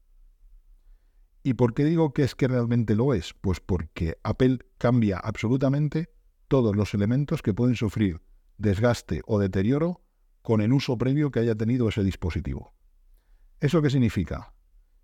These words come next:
Que la carcasa va a estar impecable, que el cristal de pantalla va a estar impecable, que todos los elementos mecánicos, entre comillas,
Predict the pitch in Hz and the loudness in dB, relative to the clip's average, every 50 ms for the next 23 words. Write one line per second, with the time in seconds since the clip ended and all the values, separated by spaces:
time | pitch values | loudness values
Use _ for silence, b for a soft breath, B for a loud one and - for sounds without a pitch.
0 | _ - - 120 123 117 117 117 120 120 147 151 - 156 151 131 - - - 165 | _ -4 -2 0 0 0 0 -2 0 -2 -2 0 0 0 0 -2 -2 -2 -2 -2
1 | 175 175 - _ _ _ _ _ 123 117 107 92 - 87 80 90 82 76 65 64 | -2 -4 -8 _ _ _ _ _ 0 0 0 0 -2 -2 -2 -4 -4 -4 -8 -10
2 | - - - _ _ _ _ _ _ _ _ _ _ _ _ _ _ _ - - | -12 -16 -20 _ _ _ _ _ _ _ _ _ _ _ _ _ _ _ 0 2
3 | 139 113 - - 110 - - 131 135 147 151 - 127 120 120 117 139 139 143 131 | 2 2 2 -2 -4 -2 0 0 2 2 2 2 0 0 0 0 0 2 2 2
4 | 120 110 - - - 156 160 - - _ _ _ - 120 117 107 - 98 87 98 | 0 0 -2 -2 -2 -2 -2 -4 -10 _ _ _ -2 0 0 0 0 0 -2 0
5 | 95 87 76 71 87 - _ _ - - _ _ _ _ - - 107 104 135 139 | -2 -2 -4 -6 -8 -12 _ _ -20 -20 _ _ _ _ -2 0 0 2 2 2
6 | 151 160 160 - 160 139 127 127 135 135 131 113 107 90 87 - - _ _ - | 2 2 0 0 0 0 2 2 2 0 0 0 0 -2 -2 -6 -12 _ _ -4
7 | 110 104 95 95 95 - 117 120 131 120 117 107 95 - 107 98 101 101 85 92 | 0 0 0 0 0 2 2 2 2 2 2 0 0 2 2 2 2 2 2 2
8 | 101 117 127 120 107 98 85 73 - | 2 2 2 2 0 0 -2 -4 -8